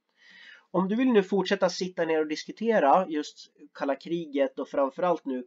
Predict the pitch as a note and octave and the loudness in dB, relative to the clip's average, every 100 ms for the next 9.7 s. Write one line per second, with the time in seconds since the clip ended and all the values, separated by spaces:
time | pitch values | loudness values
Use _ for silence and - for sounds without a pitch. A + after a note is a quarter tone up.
0 | - D3 C3 B2 - D3 C#3 - C3+ C3+ | -6 -4 -2 -4 -2 -4 -4 -2 0 -2
1 | C3+ _ _ - C#3+ C3 B2+ _ - - | -6 _ _ -12 -6 -4 -6 _ -20 -12
2 | C#3+ D3 C3+ C#3 C3+ C#3 - A3 - D3+ | -6 -4 0 2 2 0 0 0 0 -2
3 | E3+ - - - - - E3 D#3+ C#3+ F#3+ | -4 -10 -20 -20 -18 -8 -4 -2 -2 0
4 | G3+ G3 D#3 D#3 - C#3+ C#3 C#3+ D#3+ C#3 | 2 4 2 0 -4 -2 -2 -2 0 2
5 | C#3 B2+ - - C3+ C3 C#3+ C3+ D#3+ D#3 | 2 2 0 -6 -6 -4 -4 -4 -8 -6
6 | F#3+ F3 _ _ _ _ _ - F3+ F3+ | -6 -10 _ _ _ _ _ -6 -6 -6
7 | F#3+ F#3 F#3 A3+ G#3 - D#3+ D3+ D#3 D3+ | -8 -6 -4 -2 -2 -2 -2 -2 -4 -6
8 | C#3+ F#3 F3+ - D3+ - D#3 C#3+ C#3 - | -2 -2 -2 -6 -12 -6 -4 -4 -6 -8
9 | C#3+ C#3 C3+ - C#3+ E3+ - | -8 -6 -4 -6 -4 -4 -6